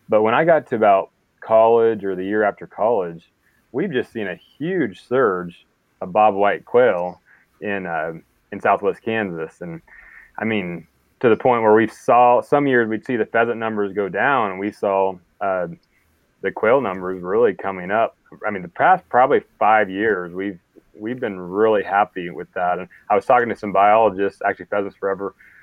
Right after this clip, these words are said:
biologists, about it a little bit as far as how that works. Like, why did the pheasant numbers go down a little and the bobwhite <laughs> quail numbers keep surging? And, and, um, I know it was on a little bit of timing of the hatch and the,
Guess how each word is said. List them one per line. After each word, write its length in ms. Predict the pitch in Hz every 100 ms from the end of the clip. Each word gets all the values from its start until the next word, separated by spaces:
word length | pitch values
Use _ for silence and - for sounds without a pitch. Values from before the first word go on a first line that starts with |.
| _ _
biologists, 540 | 95 123 104 98 -
about 260 | 90 92 95
it 80 | 92
a 40 |
little 240 | 104 120
bit 200 | 90 92
as 140 | 98 -
far 200 | 98 92
as 80 | 90
how 180 | 104 101
that 200 | 95 92
works. 320 | 107 110 -
Like, 160 | 95
why 160 | 98 101
did 80 | 101
the 60 | 90
pheasant 300 | 107 104 101
numbers 300 | 98 98 92
go 80 |
down 260 | 90 98 104
a 60 | 101
little 420 | 104 101 98 92 _ _ _ -
and 100 | 95
the 120 | 92 _ - _ _ _
bobwhite 480 | 107 110 117 127 - -
<laughs> 80 | -
quail 180 | 123 123
numbers 320 | 110 104 98
keep 160 | 107 98
surging? 600 | - 110 127 95 98 87
And, 140 | 82 _ _ - _ _
and, 280 | 104 101 92
um, 280 | 87 82 87
I 60 | 107
know 200 | 117 107
it 20 |
was 100 | 98
on 240 | 101 98 _ _ _
a 40 | 113
little 160 | 110
bit 140 | 104 104
of 100 | -
timing 420 | 101 104 101 101
of 60 |
the 80 | 98
hatch 540 | 92 101 101 95 92 -
and 120 | 87
the, 160 | 87